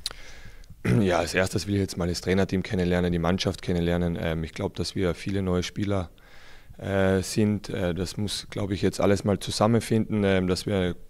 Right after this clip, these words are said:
gute, gute Vorbereitung machen, dass wir verletzungsfrei bleiben. Und dann hoffe ich natürlich, dass wir, wie jeder Sportler erfolgreich ist. Und, aber da gehört viel dazu und von dem her ist einmal das Wichtigste, dass alle gesund bleiben.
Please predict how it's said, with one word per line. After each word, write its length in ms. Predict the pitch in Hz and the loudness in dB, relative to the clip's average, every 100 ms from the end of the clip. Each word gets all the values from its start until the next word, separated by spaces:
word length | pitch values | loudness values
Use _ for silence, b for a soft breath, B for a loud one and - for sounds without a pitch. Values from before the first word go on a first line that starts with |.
| - | -6
gute, 480 | - - 107 92 - B B B B B B B | -4 2 4 4 -2 B B B B B B B
gute 200 | - - | -10 -4
Vorbereitung 600 | 104 120 120 104 101 107 | 4 6 8 8 6 6
machen, 240 | 98 98 101 | 4 4 2
dass 160 | 92 | 0
wir 120 | 98 90 | 0 0
verletzungsfrei 680 | 92 98 - 104 - 98 | 2 2 0 -6 -2 0
bleiben. 400 | 92 92 92 92 - | 2 4 4 2 -2
Und 300 | 90 87 - - - - | -4 -4 -6 -16 -20 -6
dann 180 | 90 87 | -4 -2
hoffe 200 | 87 104 | -4 -4
ich 20 | |
natürlich, 380 | 90 - 87 - | -4 -2 -4 -4
dass 220 | 92 - | -10 -6
wir, 280 | 90 82 80 - - | -2 -2 -4 -12 -14
wie 180 | 101 87 | -10 -4
jeder 260 | 87 95 | 0 0
Sportler 380 | - 98 90 90 | -2 -6 -4 -4
erfolgreich 520 | 87 - 95 - 92 | -4 0 0 -2 -4
ist. 240 | 107 - - | -4 -6 -8
Und, 540 | 92 85 80 - - | -6 -4 -6 -8 -8
aber 300 | 92 90 - B B B B - | -4 -4 -4 B B B B -10
da 320 | 92 92 85 - b b b - | -4 -2 -4 -10 b b b -10
gehört 240 | - 92 | -6 -4
viel 200 | - 101 | -4 -2
dazu 320 | 92 87 - 117 110 | -2 -4 -6 -2 -2
und 100 | 92 | -2
von 160 | 98 | 0
dem 160 | 90 95 | 0 2
her 120 | 92 | 0
ist 120 | 87 | 0
einmal 160 | 95 85 | -2 -2
das 180 | 85 - | -2 -4
Wichtigste, 440 | 98 101 - 101 | -4 -6 -6 -8
dass 160 | 90 - | -6 -2
alle 160 | 87 | -2
gesund 260 | 87 - 101 | -2 -4 -6
bleiben. 220 | 104 | -8